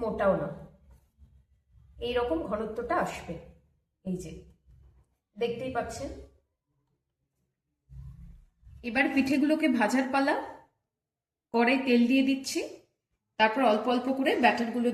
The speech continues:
দিয়ে পিঠেগুলোকে বানিয়ে নেব। এবার এক এক করে পিঠেগুলো ভাজার পালা।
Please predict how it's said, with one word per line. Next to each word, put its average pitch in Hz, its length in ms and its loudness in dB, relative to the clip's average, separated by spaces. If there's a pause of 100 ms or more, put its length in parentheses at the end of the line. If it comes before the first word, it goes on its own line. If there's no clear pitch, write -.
দিয়ে 226 180 0 (640)
পিঠেগুলোকে 214 520 -2 (100)
বানিয়ে 175 280 0
নেব। - 140 -12 (2500)
এবার 269 260 10
এক 254 200 8
এক 311 140 4
করে 339 220 2
পিঠেগুলো 302 400 2
ভাজার 240 420 6
পালা। 240 220 4